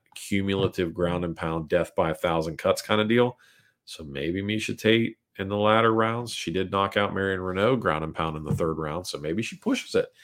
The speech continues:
Maybe she stretches it out a little bit. I don't know. Take a Miesha Tate. Take a Miesha Tate. Maybe take the over.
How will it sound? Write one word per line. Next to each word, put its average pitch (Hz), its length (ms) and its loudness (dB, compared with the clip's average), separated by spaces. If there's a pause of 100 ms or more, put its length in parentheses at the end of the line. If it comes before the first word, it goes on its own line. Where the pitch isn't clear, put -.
(320)
Maybe 98 160 0
she - 140 -6
stretches 175 480 0
it 175 100 0
out 190 160 0
a 175 40 0
little 98 120 0
bit. 76 200 -4 (120)
I 120 80 -10
don't 117 140 -4
know. 90 240 0 (560)
Take 151 180 8
a 117 40 4
Miesha 92 280 0
Tate. 76 380 -4 (920)
Take - 180 -6
a 71 40 -12
Miesha - 300 -14
Tate. - 240 -18 (360)
Maybe 90 380 -2
take 76 220 -6
the 58 160 -6
over. 52 320 -8